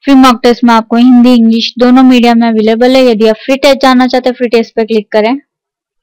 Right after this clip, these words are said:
I am ready to begin पे click करें। यहाँ पर आपको question दिए गए, साथ में आपको option भी दिए गए। यदि आप सेकंड option पे click करते हैं, सेव next पे click करें, आपको green color दिखाई देगा।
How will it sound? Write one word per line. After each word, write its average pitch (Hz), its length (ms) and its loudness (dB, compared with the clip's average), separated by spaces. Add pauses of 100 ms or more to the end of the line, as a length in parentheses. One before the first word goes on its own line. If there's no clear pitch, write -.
(1120)
I 254 180 2
am 240 60 2
ready 233 260 0
to 233 100 -4
begin 220 360 -2
पे 214 80 -4
click 214 240 -8
करें। 220 280 -4 (1300)
यहाँ 254 260 2
पर 339 140 0
आपको 320 300 0
question 262 400 0
दिए 240 240 2
गए, 220 160 0
साथ 240 320 -2
में 226 140 0
आपको 214 240 -4
option 269 340 0
भी 277 80 0
दिए 262 260 0
गए। 240 60 0
यदि 233 140 0
आप 233 120 0
सेकंड 233 300 -4
option 226 340 -4
पे 233 100 -4
click 220 240 -4
करते 208 240 -4
हैं, 262 140 -6 (840)
सेव 285 220 -2
next 254 360 -2
पे 240 100 -2
click 220 220 -6
करें, 214 320 -2
आपको 220 320 -4
green 233 300 0
color 285 240 0
दिखाई 269 320 0
देगा। 247 280 -2